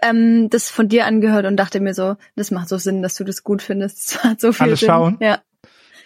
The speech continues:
Speaker 2: Ja. Ich möchte das alles schauen. Ja,
Speaker 1: Ich war so,
Speaker 2: das
Speaker 1: das,
Speaker 2: sind
Speaker 1: das ist
Speaker 2: ich
Speaker 1: einfach,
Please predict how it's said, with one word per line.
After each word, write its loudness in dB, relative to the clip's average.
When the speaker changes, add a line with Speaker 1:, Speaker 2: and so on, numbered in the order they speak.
Speaker 2:
Ja. 2
Ich -16
möchte 0
das -6
alles 2
schauen. 0
Ja, 4
Speaker 1:
Ich -8
war 4
so, 4
Speaker 2:
das 4
Speaker 1:
das, 0
Speaker 2:
sind 0
Speaker 1:
das 0
ist -8
Speaker 2:
ich -2
Speaker 1:
einfach, 0